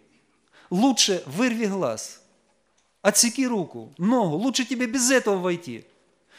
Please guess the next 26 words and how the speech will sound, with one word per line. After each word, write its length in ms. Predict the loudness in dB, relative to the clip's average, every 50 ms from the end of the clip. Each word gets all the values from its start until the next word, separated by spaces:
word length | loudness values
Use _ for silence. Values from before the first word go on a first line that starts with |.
| -20 -20 -20 -20 -20 -14 -6
И 120 | -2 0 2
дальше 320 | 2 2 0 0 0 -6
Господь 320 | -4 -4 -6 -6 -6 -8 -8
говорит: 220 | -6 -8 -8 -6
«Наблюдайте 920 | -6 -6 -6 -6 -8 -8 -6 -2 -2 -2 -2 -2 -6 -8 -10 -12 -10 -12 -14 -16 -10
за 200 | -6 -4 -2 -2
собою». 600 | -2 -2 -4 -6 -12 -12 -16 -16 -16 -18 -20 -20 -20 _ _ _ _ _ _ _ _ _ -20 -20 -12 -4
Если 220 | -2 0 0 0
бы 120 | -2 -6 -4
было 220 | -4 -2 0 0
написано: 420 | -2 -2 -6 -4 -6 -4 -4 -4 -4
«Наблюдайте 600 | -4 -4 -2 -2 0 2 2 2 2 0 -2 0
за 160 | 0 0 0
братом, 520 | 0 0 -2 0 -2 -2 -6 -8 -8 -6
если 260 | -2 -2 -2 -2 -2
он 120 | -4 -2 -2
соблазнит 680 | -2 -2 -2 0 0 0 0 2 0 0 0 0 -2
тебя, 440 | -4 -4 -2 0 0 -2 -2 -6 -10 -18 -8 -2
ты 100 | 0 0
пойди 380 | 2 2 2 0 2 4 2 2
выговори», 400 | 4 2 2 4 4 4 4 4
но 140 | 4 4 4
так 180 | 4 4 2
Христос 420 | 2 -2 -2 -2 -2 -2 -2 -2 0
не 100 | 0 -2
сказал. 500 | 0 2 0 0 2 2 2 2 0